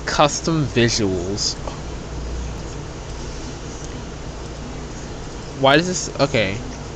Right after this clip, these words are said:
Really? Why is this? Don't install manually if you're new to modding. Um,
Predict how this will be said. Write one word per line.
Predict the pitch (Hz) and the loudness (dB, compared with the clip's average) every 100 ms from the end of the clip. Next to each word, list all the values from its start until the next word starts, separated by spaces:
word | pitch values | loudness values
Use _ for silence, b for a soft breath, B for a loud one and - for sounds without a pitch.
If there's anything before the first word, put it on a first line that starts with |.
| - - - - - - - - - | -10 -10 -10 -10 -10 -10 -10 -8 -4
Really? | 113 135 156 170 180 - - - - - - - - - - | 6 8 8 6 4 -4 -8 -8 -8 -8 -8 -8 -8 -8 -6
Why | 123 113 131 | 2 6 6
is | 160 | 6
this? | 160 - - - - - - - - - - - - - - | 0 -4 -6 -10 -10 -10 -10 -10 -8 -8 -8 -8 -8 -8 6
Don't | 143 160 151 | 10 10 8
install | 151 - 143 | 4 6 6
manually | 135 127 139 139 135 127 | 8 8 8 8 8 8
if | 120 - | 6 4
you're | 117 | 2
new | 107 120 | 4 4
to | 113 | 4
modding. | 104 101 101 82 95 - - | 4 4 4 0 -4 -6 2
Um, | 123 127 123 117 104 | 4 6 8 6 4